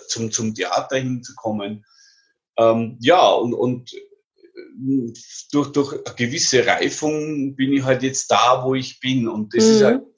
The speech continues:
Speaker 1: ein ganz, ganz schöner Punkt, weil ich, äh, äh, sehr viel verstanden habe, glaube ich,
Speaker 2: Ja.
Speaker 1: was Menschen so anrührt, was Menschen bewegt und, und, ähm,
Speaker 2: Das ist
Speaker 1: das
Speaker 2: ein super,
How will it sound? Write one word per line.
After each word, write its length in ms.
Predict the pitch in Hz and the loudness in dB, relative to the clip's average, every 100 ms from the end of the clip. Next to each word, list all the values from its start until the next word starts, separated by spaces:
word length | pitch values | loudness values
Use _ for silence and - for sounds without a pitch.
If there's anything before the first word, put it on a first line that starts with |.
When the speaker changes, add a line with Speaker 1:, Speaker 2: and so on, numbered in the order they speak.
| - | -16
Speaker 1:
ein 120 | - - | -10 2
ganz, 300 | 147 160 - | 2 2 0
ganz 340 | 139 147 - | 0 0 -6
schöner 400 | - 135 139 135 | -2 0 2 0
Punkt, 400 | - 143 147 - _ _ _ - - _ _ | -4 -2 -2 -2 _ _ _ -20 -20 _ _
weil 220 | 123 123 | 2 4
ich, 240 | 135 131 - | 2 -2 0
äh, 20 | |
äh, 500 | 113 104 - 117 104 113 | 4 4 2 0 -2 -4
sehr 240 | 120 117 | 0 0
viel 220 | 123 120 107 | 0 -8 -6
verstanden 600 | 117 - 101 95 - - | -6 -4 -4 -6 -16 -18
habe, 140 | 92 _ | -18 _
glaube 180 | - - | -16 -6
ich, 60 | 165 | 0
Speaker 2:
Ja. 140 | 190 | 0
Speaker 1:
was 220 | - - _ _ | 0 -12 _ _
Menschen 320 | 110 113 127 117 | -4 -2 -4 -2
so 120 | 135 | 2
anrührt, 440 | 147 160 147 143 | 2 2 0 0
was 160 | 131 113 | -2 0
Menschen 380 | 120 123 123 113 | 0 0 -4 -4
bewegt 560 | 110 127 135 139 - - | -6 0 0 0 -8 -10
und, 300 | 120 113 113 _ | -6 -8 -8 _
und, 440 | 107 107 104 104 - | -10 -10 -10 -16 -12
ähm, 460 | - 104 101 - _ - - - | -2 2 2 -2 _ -18 -18 -2
Speaker 2:
Das 140 | 220 233 | 0 0
ist 160 | 285 | 2
Speaker 1:
das 120 | 269 208 | 2 2
Speaker 2:
ein 40 | |
super, 540 | 214 262 330 294 277 | 2 2 4 2 2